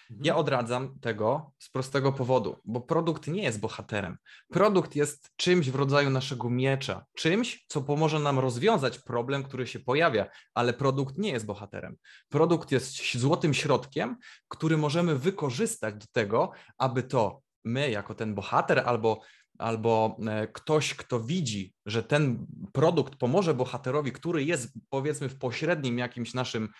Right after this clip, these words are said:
Speaker 2: e, środowisku związany z nami, może coś z tym zrobić, to wtedy to na nas podziała. Dlatego warto pamiętać o tym, żeby był gdzieś ten bohater, żeby ta narracja miała krew, miała krew, kość,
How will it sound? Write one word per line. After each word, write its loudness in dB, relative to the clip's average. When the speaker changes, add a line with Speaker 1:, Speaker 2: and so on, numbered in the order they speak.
Speaker 2:
e, 2
środowisku 0
związany 0
z -8
nami, -6
może 4
coś -2
z -12
tym -2
zrobić, 0
to -8
wtedy -4
to -2
na -2
nas -4
podziała. 0
Dlatego -2
warto 2
pamiętać -2
o -4
tym, -4
żeby -4
był 2
gdzieś -4
ten -4
bohater, -6
żeby 0
ta 2
narracja 2
miała 2
krew, -2
miała -4
krew, 0
kość, 0